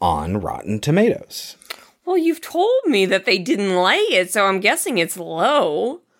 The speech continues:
Speaker 2: Um,
Speaker 1: I don't spend a lot of time looking at that stuff before. I just copy it over to my notes.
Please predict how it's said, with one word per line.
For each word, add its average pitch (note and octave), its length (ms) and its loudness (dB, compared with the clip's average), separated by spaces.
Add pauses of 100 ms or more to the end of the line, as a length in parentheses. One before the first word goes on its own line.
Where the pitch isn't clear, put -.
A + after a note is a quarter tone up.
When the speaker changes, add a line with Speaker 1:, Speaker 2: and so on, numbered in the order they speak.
(800)
Speaker 2:
Um, A3 440 2
Speaker 1:
I A#3 80 2
don't C4+ 220 0
spend G3 220 2
a F3+ 40 4
lot E3+ 200 2
of C#3 60 -4
time B2+ 280 0
looking A2 300 -2
at E2 140 -8
that F2+ 220 -4
stuff - 360 -8
before. F2+ 580 -6
I A2+ 100 2
just C3 180 -2
copy C3 320 2
it A#2+ 80 2
over A2 220 0
to A2 60 2
my G2+ 120 0
notes. E2+ 460 -8